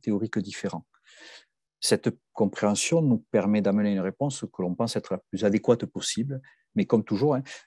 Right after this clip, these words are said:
euh, nous sommes dans la dynamique de ne jamais figer les choses. Euh, bien au contraire, on les enrichit, d'où l'évolution constante de tous ces outils. Il s'agit également, dans cette situ-, gestion de situation de crise, d'établir une, ce qu'on a appelé, nous, une cascade de l'agir.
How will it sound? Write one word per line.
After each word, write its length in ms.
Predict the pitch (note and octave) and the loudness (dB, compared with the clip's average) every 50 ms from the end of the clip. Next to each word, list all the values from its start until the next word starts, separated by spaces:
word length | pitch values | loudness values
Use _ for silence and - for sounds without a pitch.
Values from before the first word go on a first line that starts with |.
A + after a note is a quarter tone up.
| - - | -6 -2
euh, 240 | G2 G2 F#2+ F#2 G2 | 0 2 2 2 4
nous 140 | G#2 G#2+ | 2 2
sommes 300 | - - - B2 A2+ G#2+ | 2 4 2 4 4 2
dans 80 | G2 G2 | 0 0
la 120 | F#2+ F#2+ | 0 -2
dynamique 500 | F#2+ G#2+ G#2+ G#2+ G2+ A2 C#3 C3+ - A#2 | -2 -2 -2 0 0 0 -2 -2 -4 -6
de 80 | G2+ G2 | -4 -2
ne 100 | F#2+ F#2 | -2 -2
jamais 260 | - G#2 G2+ G#2 F#2+ | -2 -2 -2 -2 -2
figer 500 | - - - - - A2+ G2 F#2+ A2 G2+ | -4 -8 -8 -4 -2 -2 -2 0 -2 -2
les 80 | E2+ - | -4 -4
choses. 400 | - - - A2+ B2 C3+ C#3+ C#3 - _ _ _ _ _ _ _ - | -6 -4 -4 -2 -2 -4 -6 -8 -10 _ _ _ _ _ _ _ -8
Euh, 60 | - F#2+ | -6 -2
bien 220 | F2+ G2+ A2 A2 | 2 2 4 4
au 60 | G#2 | 2
contraire, 420 | - - G2 F2+ - - F#2+ A2 - | 2 0 -2 -2 -2 -4 -4 -2 -2
on 80 | G2+ | -2
les 180 | F#2+ F2+ - G#2 | -2 0 0 0
enrichit, 500 | F#2+ - F#2 - - - - F#2+ B2+ C3 _ _ _ _ _ _ - | -2 -2 -2 -4 -4 -2 -2 -4 -4 -6 _ _ _ _ _ _ -6
d'où 180 | G#2+ G2+ B2+ C#3 | -2 2 4 6
l'évolution 460 | C3 A#2 G#2+ G#2+ G2+ - - A2 F#2+ | 6 8 8 6 6 4 2 0 -2
constante 440 | - G2+ - - - C3 C3+ - G#2 | -2 -4 -6 -4 -4 -4 -4 -4 -6
de 140 | F2 G2 | -6 -6
tous 160 | - - - A2+ | -6 -10 -10 -8
ces 220 | - - G2 G2 | -4 -2 -2 -2
outils. 220 | F#2+ - - - _ _ _ _ _ _ _ _ _ _ _ _ _ _ _ _ _ _ _ _ _ _ _ _ _ _ - - - - - _ _ _ _ - | -2 -4 -6 -18 _ _ _ _ _ _ _ _ _ _ _ _ _ _ _ _ _ _ _ _ _ _ _ _ _ _ -18 -18 -18 -20 -20 _ _ _ _ 0
Il 60 | - - | 0 4
s'agit 280 | - E3+ D#3 D#3 F3 | 6 6 6 6 6
également, 360 | D#3+ C#3+ D3 C#3+ C3+ C#3 E3 | 6 6 6 6 4 2 2
dans 100 | F#3+ D#3+ | 2 0
cette 240 | C3+ - - A#2 - A#2 | 0 0 -2 -2 -2 -4
situ-, 580 | - - - G2+ F2+ - - G2+ F#2 - F#2+ | -4 -2 -4 -4 -4 -4 -6 -6 -4 -4 -4
gestion 300 | F2+ G#2+ G2 - - B2 | -2 -4 -4 -2 0 0
de 60 | G#2+ | 0
situation 400 | G2 - - - - F#2+ - - | 0 -4 -8 -8 -8 -8 -6 -4
de 100 | F#2 F2+ | -6 -6
crise, 240 | F2+ - - D#3 D3+ | -6 -4 -4 -4 -4
d'établir 480 | - G2 G2 - - G2+ G#2+ B2 C#3 B2 | -4 -6 -4 -2 0 0 0 2 0 0
une, 200 | A#2 A2 G#2+ - _ _ | 0 0 -2 -4 _ _
ce 100 | - - | -14 -6
qu'on 120 | - A2+ A2+ | 0 2 2
a 60 | A2+ | 2
appelé, 280 | A2+ - - B2+ C#3+ | 2 2 0 0 0
nous, 120 | C#3 B2+ B2 | 2 2 2
une 140 | A2+ G#2+ - _ | 0 0 -2 _
cascade 400 | - - B2+ - - C#3+ C3 B2 | -4 -4 -2 -2 0 0 0 0
de 120 | A#2 G#2+ G#2+ | 0 -2 0
l'agir. 400 | G#2 G2+ G2 - E2+ - - | 0 -2 -2 -4 -12 -16 -18